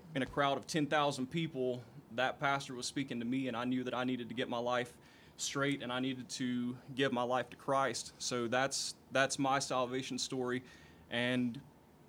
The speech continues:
before Hannah and I got married, one really cool thing that we got to do as a couple is we were able to be baptized together. So, well, not together because we weren't in the, the baptismal at the same time, but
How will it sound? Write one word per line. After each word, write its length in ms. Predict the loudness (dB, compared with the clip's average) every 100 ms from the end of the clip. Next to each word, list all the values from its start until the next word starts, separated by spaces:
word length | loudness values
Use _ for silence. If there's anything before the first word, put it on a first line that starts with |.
| -20 -20 -20 -4
before 420 | -4 2 4 6
Hannah 300 | 4 4 4 4
and 120 | 4
I 120 | 4
got 240 | 4 2
married, 320 | 2 2 2 2
one 240 | 0 2
really 220 | 2 0
cool 240 | 0 -2 0
thing 240 | 0 0
that 80 | 0
we 160 | -2 0
got 220 | 0 0
to 80 | -2
do 200 | 0 0
as 100 | -2
a 40 |
couple 400 | 0 0 0 0
is 380 | 2 0 -2 -4
we 100 | -2
were 140 | 0
able 240 | 0 -2 -4
to 440 | -2 0 2 0 -4 -20 -20 -12 -2
be 120 | -2
baptized 680 | 4 6 6 4 -2 -2 -6
together. 460 | -4 -2 -2 -4 -6 -8
So, 500 | -4 0 0 0 -2 -6 -8
well, 140 | -8 -8 -4
not 240 | -2 -2
together 440 | -6 -4 -2 -2 -6
because 500 | -6 -4 -2 -4 -8 -12 -6
we 80 | -2
weren't 240 | -2 -2
in 100 | -2
the, 160 | -2 -4 -8 -16 -10
the 60 |
baptismal 760 | 0 4 4 2 -2 0 0 0
at 100 | -2
the 60 | -2
same 280 | 0 0
time, 400 | 2 2 2 2
but 160 | 0